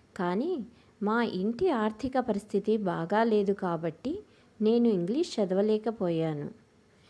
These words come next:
ఎప్పటికైనా కానీ వేరే వాళ్ళని తక్కువ చేసి మాట్లాడకూడదు" అంటూ కోడలికి గుణపాఠం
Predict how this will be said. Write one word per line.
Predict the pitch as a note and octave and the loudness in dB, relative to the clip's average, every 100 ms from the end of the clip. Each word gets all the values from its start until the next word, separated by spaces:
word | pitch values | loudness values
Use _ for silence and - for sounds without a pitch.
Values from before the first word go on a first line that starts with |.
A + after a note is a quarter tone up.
| _ - | _ -2
ఎప్పటికైనా | G3 G3 C#4+ D4+ - D#4 C4+ C4 C4 | -2 2 0 0 0 0 2 0 -2
కానీ | B3 G3 F3+ F3 F3 - _ _ - | -2 0 0 0 -2 -6 _ _ -8
వేరే | G3 B3 D#4+ G4 F#4+ | 0 2 2 4 4
వాళ్ళని | E4 B3+ B3+ A#3+ G#3+ G#3+ | 4 4 4 4 4 2
తక్కువ | - - C#4 C#4+ | -2 -4 -2 -2
చేసి | C#4+ G#3 F#3 - F4 | 2 2 2 0 0
మాట్లాడకూడదు" | C4+ E3+ F3 A#3 A#3+ A3+ A3+ F#3 D#3+ D#3+ C3+ - - - | 0 0 -2 0 2 2 2 0 2 -2 -4 -10 -12 -6
అంటూ | F3 E3+ E3+ D#3 E3 - - _ - | -2 -2 -2 -2 -6 -12 -20 _ -2
కోడలికి | G3+ A#3 D#4+ D4+ C4+ G#3 A3 | 4 4 4 2 2 0 -2
గుణపాఠం | F3+ E3+ F#3+ G3+ F#3+ F#3 C4 | 0 -2 -2 0 0 -2 -8